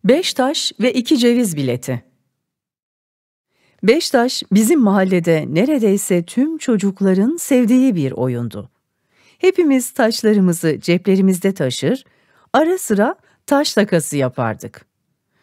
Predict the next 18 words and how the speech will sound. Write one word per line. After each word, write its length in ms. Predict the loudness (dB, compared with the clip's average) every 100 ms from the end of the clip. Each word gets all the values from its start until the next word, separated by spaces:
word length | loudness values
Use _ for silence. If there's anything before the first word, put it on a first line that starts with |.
| _ _
Annem 440 | 2 2 2 2 2
ve 120 | 2
babamdan 600 | 0 0 -2 -2 -2 -4 _ _ -4
gittikleri 540 | -4 -4 -2 0 2
yerlerden 680 | 2 0 0 0 0 -2 -4 _ _
bana 280 | -2 0 -2 -2
taş 280 | -2 -2
getirmelerini 760 | -4 -4 0 0 2 2 2 0
isterdim. 560 | -2 -4 -4 -4 -12 -18 _ _ _ _ _ _ 0
Böylece 640 | 2 4 2 0 -4 -6
en 280 | -4 -2 -2
pürüzsüz, 800 | -2 -4 -2 -4 -6 -6 -6 -10 _ _ _ _ 2
elimle 460 | 2 2 2 0
toplanması 840 | 2 0 2 2 2 2 0 -4 -6 _ _ 0
en 300 | 0 2 0
rahat 420 | 0 0 -4 -2
taşları 480 | 0 0 0 -2 0
seçerdim. 600 | -2 -2 -4 -6 -8